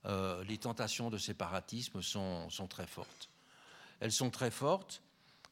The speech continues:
pour les raisons de la troisième type d'épreuve que je vais rapidement mentionner. Ce sont les épreuves de l'incertitude.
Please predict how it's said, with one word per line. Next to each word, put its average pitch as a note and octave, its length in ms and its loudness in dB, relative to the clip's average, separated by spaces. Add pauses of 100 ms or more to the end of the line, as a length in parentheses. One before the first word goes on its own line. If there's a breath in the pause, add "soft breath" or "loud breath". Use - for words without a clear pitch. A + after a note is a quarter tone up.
pour C#3+ 340 6
les A#2 140 6
raisons B2+ 500 6
de G#2+ 100 2
la F2+ 140 4
troisième A2+ 760 2
type B2 160 -2
d'épreuve A#2+ 520 6
que F2+ 140 -4
je F2 100 -2
vais G#2 180 0
rapidement G2+ 640 2
mentionner. A2+ 640 0 (640 loud breath)
Ce - 160 0
sont D#3+ 160 6
les D3 220 6
épreuves D3+ 320 4
de C3+ 80 4
l'incertitude. G2+ 800 0